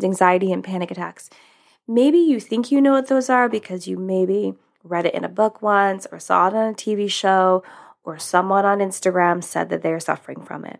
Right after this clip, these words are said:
But to really understand what they're going through, you might take some time to actually do some real research from medical professionals online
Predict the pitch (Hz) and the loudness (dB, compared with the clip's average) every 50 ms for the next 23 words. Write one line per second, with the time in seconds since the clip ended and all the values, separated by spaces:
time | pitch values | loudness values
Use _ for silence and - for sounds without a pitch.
0 | _ _ - 185 220 220 202 180 - - - - - - - - - - _ - | _ _ -6 0 2 2 4 2 2 -2 -6 -12 -16 -18 -20 -20 -20 -20 _ -4
1 | - 302 294 320 339 359 359 349 339 320 294 - - 294 277 277 269 262 240 226 | 0 0 2 2 2 2 2 2 2 0 0 -2 -2 0 2 2 2 2 2 0
2 | 208 - 196 202 214 226 - 254 262 262 233 208 196 185 202 202 - 214 - - | 2 2 0 0 0 -2 -2 0 0 2 2 0 0 0 0 -2 -2 -6 -8 -8
3 | 202 185 190 190 190 185 185 185 185 185 - - - 196 196 185 190 185 185 - | -12 -10 -6 -4 -2 0 0 0 0 -2 -4 -6 -6 -6 -6 -4 -4 -4 -4 -4
4 | 190 185 180 170 160 156 156 180 180 175 175 185 185 180 - _ 165 165 170 175 | -6 -6 -6 -8 -10 -6 -4 0 0 2 0 0 -2 -6 -12 _ -16 -10 -8 -6
5 | 190 190 - - 240 254 277 320 330 - - - - - - - - - _ - | -6 -6 -4 -4 -2 -2 -2 -2 -4 -8 -12 -12 -14 -20 -20 -20 -20 -20 _ -2
6 | - 202 190 185 185 180 180 185 185 185 _ _ _ - 196 - 175 175 - 240 | 2 2 4 4 2 2 0 -4 -6 -10 _ _ _ -4 -2 0 0 0 0 -2
7 | 233 - 214 196 - 175 175 - - 233 247 277 302 320 - - - - _ _ | -4 -4 -4 -4 -4 -4 -4 -4 -4 -2 0 0 -2 -2 -4 -8 -12 -14 _ _
8 | _ - - 175 190 240 277 254 190 185 233 277 | _ -8 -4 -2 0 0 0 0 0 0 0 -2